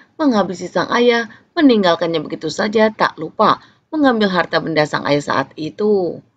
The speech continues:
Kejadian kisah nyata yang aku ceritakan kali ini terjadi di Duren Sawit, Jakarta Timur. Seorang lelaki bernama Syahril, dirinya pernah menikah dengan sang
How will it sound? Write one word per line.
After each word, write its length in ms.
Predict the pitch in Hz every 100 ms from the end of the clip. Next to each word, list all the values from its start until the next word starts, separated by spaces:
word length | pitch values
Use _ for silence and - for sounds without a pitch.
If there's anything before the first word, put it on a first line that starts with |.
| _ _ _ 190
Kejadian 320 | 196 214 233
kisah 320 | 226 233 226
nyata 240 | 220 220 208
yang 80 |
aku 160 | 220 214
ceritakan 480 | 208 202 202 202 202
kali 160 | 196 202
ini 320 | 262 277 269
terjadi 400 | 269 254 196 175
di 160 | 165 165
Duren 320 | 160 156 160
Sawit, 400 | 160 202 214 220 - _ -
Jakarta 560 | 277 - 160 151 151
Timur. 560 | - 147 180 208 165 - _ _ _ _ _ _ _
Seorang 320 | - 175 202
lelaki 400 | 220 226 220 247
bernama 320 | 226 226 220
Syahril, 560 | 208 170 180 190 233 147 - -
dirinya 400 | _ 208 262 254
pernah 240 | 240 226 214
menikah 320 | 208 202 196
dengan 160 | 185 180
sang 240 | 185